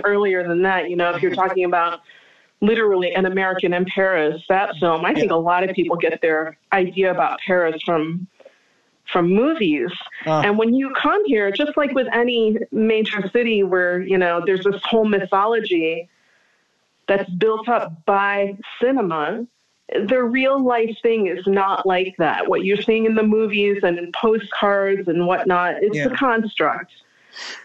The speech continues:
Speaker 1: So,
Speaker 2: Sure,
Speaker 1: but, you know,
Speaker 2: I mean, yeah, I mean, I, I agree with you. Uh,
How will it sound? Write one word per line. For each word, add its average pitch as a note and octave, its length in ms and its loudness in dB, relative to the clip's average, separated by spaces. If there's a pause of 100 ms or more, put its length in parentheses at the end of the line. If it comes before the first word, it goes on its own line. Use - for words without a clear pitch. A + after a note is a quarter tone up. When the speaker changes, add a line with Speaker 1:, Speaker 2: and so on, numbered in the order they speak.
(180)
Speaker 1:
So, G#3 280 2
Speaker 2:
Sure, C#4+ 100 0
Speaker 1:
but, A#3 240 0
you C4+ 80 2
know, B3 200 0
Speaker 2:
I G#3+ 80 -4
mean, - 60 -14 (140)
yeah, F#3+ 220 0
I G3 160 0
mean, A#3+ 100 -2
I, A#3 180 0
I A3+ 120 0
agree A#3+ 280 -4
with D#4+ 180 -4
you. A3+ 300 -2
Uh, F3+ 240 0